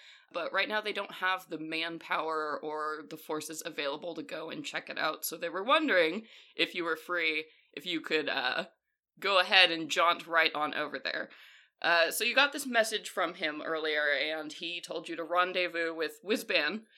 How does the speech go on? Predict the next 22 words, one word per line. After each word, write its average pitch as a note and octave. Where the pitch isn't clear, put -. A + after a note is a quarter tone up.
who F3
is D#3
the E3
gnomish E3+
artificer D#3+
of D3+
the D#3
Elysium D#3
Keep, -
to D#3
talk E3+
to D#3+
him D#3+
about C#3
transportation C#3+
to -
get -
you C3+
out -
to -
the -
site. -